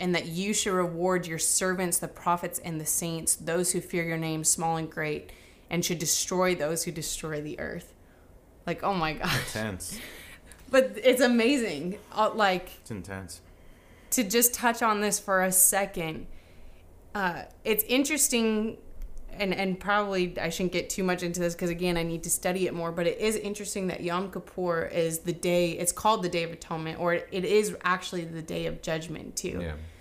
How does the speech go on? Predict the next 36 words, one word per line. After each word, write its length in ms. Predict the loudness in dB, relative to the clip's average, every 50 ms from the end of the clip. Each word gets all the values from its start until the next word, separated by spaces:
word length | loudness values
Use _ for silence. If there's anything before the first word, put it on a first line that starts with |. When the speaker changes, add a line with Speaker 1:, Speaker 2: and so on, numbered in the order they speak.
| -20 -20 -10 -4
Speaker 1:
So 140 | 0 0
it's 120 | 0 0 0 0 2
interesting 500 | 2 2 4 2 2 2 2 2 0 0
that 160 | -2 -2 -4
the 60 | -6
Feast 340 | -8 -4 -2 0 0 0 0
of 100 | 0 -4
Trumpets 500 | -4 -4 -2 -2 -2 0 -2 -2 -2 -4 -8 -8 -4
ends 380 | -2 2 2 4 4 4 4 2
with 320 | 2 2 2 0 2 0
this 180 | 0 0 0 0
day 480 | -2 0 0 2 4 4 4 4 4
of 280 | 2 0 -2 -2 -4 -2
judgment, 680 | 0 2 2 2 0 0 -4 -4 -4 -4 -6 -6 -8 -12 -16 -20 -20 -20 -20 -18 -18 -18 -18 -20 -18 -8 -2 -2
because 440 | 0 0 2 4 4 4 4 4
what's 220 | 4 2 2 2 2
happening 520 | 2 2 2 2 2 2 -2 -4 -4 -4 -4
at 140 | -6 -6
the 60 | -6 -6
sound 300 | -2 0 0 0 0 0
of 100 | -2 -2
this 180 | -2 -2 -2
seventh 300 | -2 -2 -2 -2 -4 -4
trumpet 440 | -2 -2 -2 -2 -2 -2 -2 -2 -2 -2 -2
is 140 | -2 0 0
that 380 | 0 2 2 0 -2 -4 -10 -18 -20 -20 -20 -20 -18 -18 -18 -18 -18 -18 -18 -20 -18 -10 -4
the 160 | -2 0 0
dead 600 | 0 2 2 4 4 6 4 4 2 0 -2 -6 -10 -18 -20 -20 -20 -20 -20 -20 -20 -20 -20 -20 -20 -12 -6
are 200 | 0 2 4 4
receiving, 680 | 4 2 2 0 2 2 2 2 2 2 2 2 0 0
it's 200 | 0 2 2 4
their 160 | 4 2 2
time 320 | 0 0 0 0 2 0
to 100 | 0 -2
be 120 | -4 -6 -6
judged. 540 | -4 -4 -4 -2 -4 -6 -6 -8 -10 -10